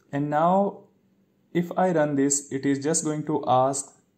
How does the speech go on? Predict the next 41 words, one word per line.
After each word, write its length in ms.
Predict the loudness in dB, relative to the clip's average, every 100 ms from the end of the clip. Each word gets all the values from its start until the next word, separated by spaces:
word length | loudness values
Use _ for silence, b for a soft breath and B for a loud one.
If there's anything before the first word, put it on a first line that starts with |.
| _
user 360 | -2 0 0 0
to 160 | 0
enter 300 | 0 0 -4
something. 500 | -4 -6 -8 -10 -12 -16 _ _ _ _ _
So, 400 | -8 0 0 0
uh, 140 | -4
let's 220 | -2 -2 -2
say 280 | -2 -2
I 140 | -2 -2
just 260 | -2 -4
do 120 | -2 -2
control 440 | -2 -2 -4 -4
enter, 460 | -4 -6 -4 -4 -6 -14 -10
and 160 | -4
you 80 | -4
can 180 | -4 -4
see 220 | -4 -2
now 300 | -4 -4 -4
in 140 | -4 -2
Jupyter 380 | -2 -4 -4
Notebook, 460 | -4 -4 -4 -6 -6 b b b b -8
we 120 | -6
can 260 | -2 -2 -2
see, 340 | -2 -2 -2
uh, 280 | -4 -6 -6 0
here 360 | 2 2 0 -10 _ -12
an 160 | -8
option 720 | -2 -2 0 -2 -2 -2 -6 -20 _ _ _ _ _ _ _ -6
where 220 | 2 4
user 340 | 4 2 2
can 240 | 0 -2 -2
type. 380 | -2 -2 -6 -16 -10
Okay, 200 | -4 -2
so 160 | -2
this 180 | -2 -2
is 80 | 0
actually 320 | -2 -2 0
waiting 360 | 2 2 0 0
for 140 | 2
user 340 | 2 2 0
input. 460 | 0 -4 -6 -10 -12